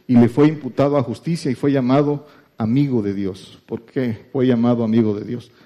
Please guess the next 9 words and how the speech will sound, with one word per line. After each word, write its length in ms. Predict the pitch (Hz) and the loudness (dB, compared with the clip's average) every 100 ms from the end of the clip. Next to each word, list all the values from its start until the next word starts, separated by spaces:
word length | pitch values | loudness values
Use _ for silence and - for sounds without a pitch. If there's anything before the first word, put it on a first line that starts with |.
| _ - | _ -10
Confió 600 | 131 131 127 165 165 - - | -6 -4 -6 -6 -8 -8 -6
en 200 | 127 117 | -4 -2
Dios 520 | 156 156 - - - _ _ _ _ _ | 0 0 -4 -16 -20 _ _ _ _ _
y 120 | 160 | 2
por 300 | 160 - 123 | 2 0 -8
su 280 | 117 - 143 | -10 -10 -10
temor 680 | - 123 117 135 165 - - - | -2 0 2 0 -2 -4 -8 -6
en 220 | 131 120 | -4 -2
Dios 460 | 135 170 175 - | 0 -2 -4 -14